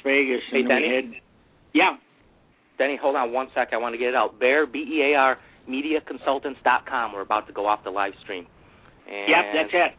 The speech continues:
Speaker 2: There we go. We got it in. Okay, we're, we're still recording, but we're not streaming live.
Speaker 1: Okay, well, I'll just finish up real quick. I, the, uh,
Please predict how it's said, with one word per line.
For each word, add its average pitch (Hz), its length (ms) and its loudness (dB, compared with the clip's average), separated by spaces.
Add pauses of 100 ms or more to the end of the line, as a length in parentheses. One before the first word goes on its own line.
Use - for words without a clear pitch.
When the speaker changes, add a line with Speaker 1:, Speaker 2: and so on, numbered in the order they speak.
(1000)
Speaker 2:
There 104 140 2
we 98 140 -2
go. 90 240 -4
We 101 100 -6
got 95 200 -4
it 92 100 -4
in. 90 200 -12
Okay, 120 260 2
we're, 127 260 4
we're 127 200 -2
still 143 280 0
recording, 120 480 0
but 101 120 -6
we're 104 100 -6
not 107 180 -2 (180)
streaming 101 280 -8
live. 92 200 -4 (920)
Speaker 1:
Okay, 160 240 2
well, 151 100 6
I'll 165 140 4
just 180 180 -6
finish 165 260 -4
up 147 160 -2
real 143 140 0
quick. 127 260 -2
I, 127 140 -4 (120)
the, 135 140 -2 (300)
uh, 131 40 -12